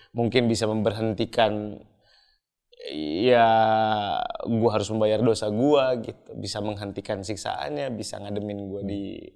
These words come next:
kuburan gua nanti gitu. Dan gua nggak, nggak butuh diteruskan, gua cuma perlu diingat sama anak-anak gua, sama bini gua, udah selesai. Karena terus kayak gitu kan, nama orang kalau tidak dituliskan tidak akan diingat gitu.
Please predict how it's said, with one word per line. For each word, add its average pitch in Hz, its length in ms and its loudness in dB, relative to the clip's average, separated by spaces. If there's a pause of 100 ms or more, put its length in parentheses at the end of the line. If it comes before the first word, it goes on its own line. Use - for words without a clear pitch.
(220)
kuburan 104 480 -2
gua 135 220 -2
nanti 147 360 -12
gitu. - 240 -20 (520)
Dan 151 420 6
gua 180 160 6
nggak, 151 260 2 (380)
nggak 135 180 4
butuh 143 380 0 (680)
diteruskan, 143 840 0
gua 139 140 0
cuma 147 280 -2
perlu 135 260 0
diingat 135 440 2
sama 127 280 -8
anak-anak 120 340 -8
gua, 123 180 -2
sama 139 160 -10
bini 120 200 -6
gua, 120 220 -8
udah 131 120 -6 (240)
selesai. 120 420 -8 (1040)
Karena 196 440 6 (1400)
terus 180 320 6
kayak 175 320 6
gitu - 180 0
kan, 117 220 -2
nama 135 320 2
orang 180 240 4
kalau 180 160 2
tidak 170 240 6
dituliskan 175 880 2
tidak 127 320 0
akan 143 240 -6
diingat 123 460 -6
gitu. - 180 -20